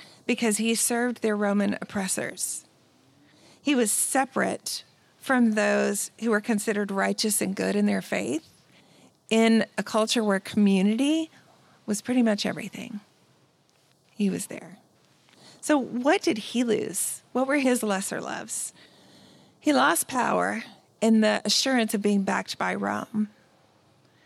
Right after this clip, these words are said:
He also lost money and an affluent lifestyle.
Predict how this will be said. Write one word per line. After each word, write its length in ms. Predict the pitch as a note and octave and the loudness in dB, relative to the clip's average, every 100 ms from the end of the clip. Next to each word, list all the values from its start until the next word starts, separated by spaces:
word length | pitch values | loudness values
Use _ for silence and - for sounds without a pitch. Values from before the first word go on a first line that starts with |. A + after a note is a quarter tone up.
| _ _ | _ _
He 160 | B3+ | 2
also 340 | A#3 B3 C4 C4+ | 4 4 2 2
lost 320 | B3 A#3+ - | 2 0 0
money 540 | A3 G#3+ G3 G3+ G#3+ - _ _ - | 2 2 2 0 -2 -8 _ _ -2
and 80 | A3+ | 2
an 160 | G#3+ - | 4 2
affluent 540 | G#3 G3+ - G#3+ G3 | -2 -2 0 0 0
lifestyle. 680 | - G3 G3+ - - D#2 G#2 | -4 -8 -8 -8 -6 -6 -8